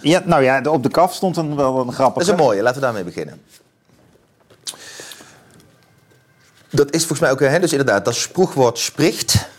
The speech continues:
Speaker 2: is volgens mij, eh, dat daarvoor is aange-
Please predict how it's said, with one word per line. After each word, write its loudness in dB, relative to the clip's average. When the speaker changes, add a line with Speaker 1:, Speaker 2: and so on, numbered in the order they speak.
Speaker 2:
is 0
volgens -6
mij, 2
eh, -2
dat -4
daarvoor 0
is -6
aange- -2